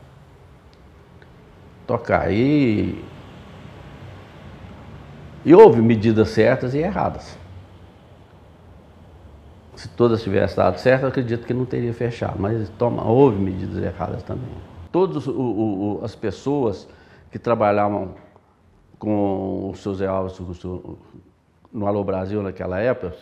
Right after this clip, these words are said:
principalmente o pessoal de frente, eles sempre tinham, se espelhavam num, num, de cargo acima, porque eles, todas aquelas pessoas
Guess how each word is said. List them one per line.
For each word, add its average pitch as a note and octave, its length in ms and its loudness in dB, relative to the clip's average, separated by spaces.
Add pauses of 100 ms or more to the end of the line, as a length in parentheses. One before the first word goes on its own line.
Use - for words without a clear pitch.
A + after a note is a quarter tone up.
principalmente G#2 560 -8
o G#2 40 -12
pessoal G2 480 -10
de F2+ 80 -12
frente, B2 420 -8
eles A2 180 -10
sempre C#3+ 360 -6
tinham, C3+ 440 -6 (240)
se - 100 -12
espelhavam B2+ 640 0 (460)
num, C3+ 460 -4 (640)
num, A#2+ 1080 -2
de A#2 100 -8
cargo B2 380 2
acima, B2 400 -4
porque A2 260 -8
eles, B2 400 -8 (160)
todas E3+ 420 4 (160)
aquelas B2 360 0
pessoas F#2+ 600 -8